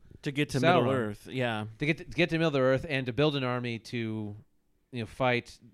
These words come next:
Speaker 2: the, the thing that was, you know, that she knew was gathering in the Southlands. It just never even occurred to her that, uh, she was dealing with something that was a part of that. She just, uh, was only see-, uh, seeking her own ends. Same with Celebrimbor.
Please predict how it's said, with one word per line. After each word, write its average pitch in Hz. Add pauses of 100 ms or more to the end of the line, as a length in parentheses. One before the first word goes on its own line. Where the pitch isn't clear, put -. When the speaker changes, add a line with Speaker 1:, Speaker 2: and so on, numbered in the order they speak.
Speaker 2:
the, 110
the 107
thing 123
that 98
was, 104 (520)
you 120
know, 104
that 104
she 123
knew 131
was 113
gathering 113
in 98
the 92
Southlands. 135 (440)
It 139
just 143
never 147
even 127
occurred 214
to 131
her 95 (1080)
that, 113 (840)
uh, 113
she 123
was 110
dealing 120
with 110
something 110
that 95
was 90
a 92
part 135
of 85
that. 87 (600)
She 131
just, 120
uh, 113
was 107
only 127
see-, 131
uh, 123
seeking 143
her 117
own 113
ends. 117
Same 147
with 117
Celebrimbor. 113